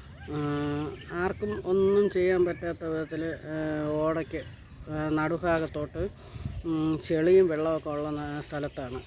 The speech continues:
ഒരിടത്തും അതിന് പ്രസവിക്കാൻ കിട്ടാത്തതുകൊണ്ട് അത് അവിടെ പ്രസവിച്ച് വെച്ചു. അത് കഴിഞ്ഞു ഇന്നലെ ആയപ്പോഴത്തേക്ക് ഭയങ്കര മഴ വന്നു. മഴ വന്നപ്പോഴത്തേക്ക് ഞാനും മോനും കൂടെ ചെന്നിട്ട്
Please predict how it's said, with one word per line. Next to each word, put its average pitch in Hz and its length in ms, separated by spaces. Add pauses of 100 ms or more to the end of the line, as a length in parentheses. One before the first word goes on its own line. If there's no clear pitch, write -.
ഒരിടത്തും 175 340
അതിന് 185 140
പ്രസവിക്കാൻ 170 520
കിട്ടാത്തതുകൊണ്ട് 165 560
അത് 175 180 (440)
അവിടെ 160 320
പ്രസവിച്ച് 147 400
വെച്ചു. 135 260 (1800)
അത് 175 140
കഴിഞ്ഞു 185 260 (120)
ഇന്നലെ 175 340
ആയപ്പോഴത്തേക്ക് 151 640
ഭയങ്കര 151 720 (180)
മഴ 143 300
വന്നു. 131 240 (160)
മഴ 147 300
വന്നപ്പോഴത്തേക്ക് 151 840 (400)
ഞാനും 151 520 (640)
മോനും 160 340
കൂടെ 151 200
ചെന്നിട്ട് 151 540